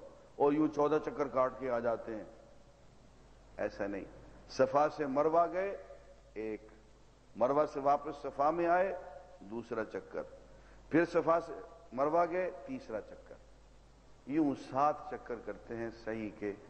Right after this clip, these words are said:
और ये याद है उस बीबी के अमल की, सैयदा हाजर अलैहिस्सलातु वस्सलाम, जिसने अपने बेटे इस्माइल की जान बचाने के लिए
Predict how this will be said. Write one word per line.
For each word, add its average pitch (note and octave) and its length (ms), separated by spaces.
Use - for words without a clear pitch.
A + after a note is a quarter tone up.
और B2+ 160
ये B2+ 380
याद C3+ 420
है B2+ 400
उस C3 260
बीबी A#2+ 300
के A2 220
अमल A2 460
की, F#2+ 200
सैयदा A2+ 360
हाजर A2+ 520
अलैहिस्सलातु A#2+ 800
वस्सलाम, A2+ 580
जिसने C#3 420
अपने C3 320
बेटे C3 420
इस्माइल B2 480
की A#2 220
जान A#2+ 340
बचाने A2+ 460
के G#2+ 160
लिए A2 380